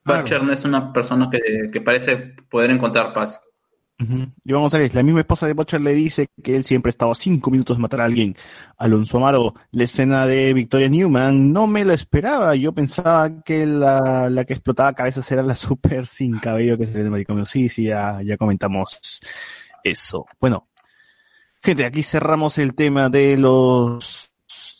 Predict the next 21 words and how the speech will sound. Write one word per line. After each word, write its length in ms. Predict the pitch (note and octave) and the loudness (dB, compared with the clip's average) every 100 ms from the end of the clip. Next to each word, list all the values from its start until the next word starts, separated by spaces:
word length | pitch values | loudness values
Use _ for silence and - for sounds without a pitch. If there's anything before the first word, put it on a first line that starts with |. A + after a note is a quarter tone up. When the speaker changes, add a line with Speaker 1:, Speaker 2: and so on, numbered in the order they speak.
| - | -6
Speaker 1:
boys 680 | A#2 C#3+ C#3+ D#3+ - - - _ _ | 0 2 2 0 -8 -12 -16 _ _
y 540 | D3 C3 B2+ A#2 A2+ A2 | -6 -4 -2 -2 -2 -2
ya, 300 | A2 A2 G#2+ | -2 -2 -2
bueno, 240 | G#2+ G2+ - | -4 -8 -10
hay 140 | G#2 G#2 | -12 -8
que, 200 | G#2+ G2 - | -6 -6 -8
hay 60 | G2+ | -14
que 120 | - | -6
finalizar 280 | - G2 G#2 | -2 -2 -2
este 140 | - | -6
podcast 320 | F#2 F#2+ - - | -8 -8 -8 -12
también, 180 | - | -12
que 60 | - | -14
está 160 | - - | -16 -4
siendo 160 | A2 A2 | 0 2
largo. 320 | A#2 A#2 - - - - - - _ - | 2 0 -2 -8 -20 -18 -20 -20 _ -2
A 80 | B2+ | 2
ver, 160 | B2+ | 2
Speaker 2:
Sí. 240 | - - A#2+ | 0 -8 -2
Speaker 1:
recomendaciones, 640 | B2+ B2 C3 B2 D#3 B2+ | 0 0 0 0 -2 -4
gente. 280 | C3+ A#2 A2 | -4 -6 -10